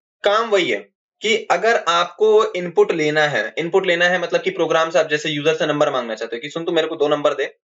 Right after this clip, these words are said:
मैं तेरे को ऐड करके दूंगा। अगर नहीं समझ में आया तो ऐसा सोचो कि आप, अग-, आपको user एक नम-, अ, दो number देगा तो कैसे देगा? ऐसे हाथ से तो लेके दे नहीं देगा, है ना? उसको मतलब कोई तरीका होना चाहिए कि वो हमारा number accept कर ले। हम यहाँ से three entry करें, थ्री या फ़ोर डालें तो वो accept कर ले।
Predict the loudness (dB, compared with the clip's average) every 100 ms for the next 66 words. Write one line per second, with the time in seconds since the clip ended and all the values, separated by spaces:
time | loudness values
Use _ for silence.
0 | _ _ -4 0 2 2 2 -2 -4 -8
1 | -10 -14 _ -4 0 0 0 -2 0 2
2 | 2 0 -6 -8 -2 0 0 -2 -6 -2
3 | -2 -2 -4 0 2 2 0 -6 0 0
4 | 2 0 2 0 2 0 0 -6 _ _
5 | _ _ _ _ -4 0 0 0 -2 -2
6 | -2 -2 -2 -2 -2 0 2 2 2 0
7 | 0 -6 -18 -20 _ 0 0 -2 -12 -20
8 | _ -8 2 4 4 4 0 0 2 2
9 | 2 2 2 0 -2 -2 0 2 2 0
10 | 0 0 0 0 -2 0 -2 -2 -2 -2
11 | -2 -2 0 2 2 2 4 4 4 0
12 | -6 -2 0 2 0 0 -2 0 0 -2
13 | -2 0 0 -6 -6